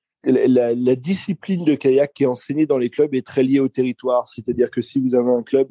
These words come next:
qui est, euh, qui est installé sur les rives d'un lac,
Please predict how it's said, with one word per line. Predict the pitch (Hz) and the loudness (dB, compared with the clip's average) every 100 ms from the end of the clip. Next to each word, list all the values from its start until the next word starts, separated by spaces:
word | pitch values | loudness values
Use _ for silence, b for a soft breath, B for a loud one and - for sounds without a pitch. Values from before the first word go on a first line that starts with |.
| - | -6
qui | 107 | -4
est, | 107 | -4
euh, | 101 101 - B B B B _ | -4 -8 -16 B B B B _
qui | - 127 | -2 0
est | |
installé | 120 - 131 135 139 | 0 -2 -2 0 -2
sur | - | -2
les | 117 117 | -2 0
rives | 131 143 | 0 0
d'un | 131 120 | 0 0
lac, | 131 156 | 0 -2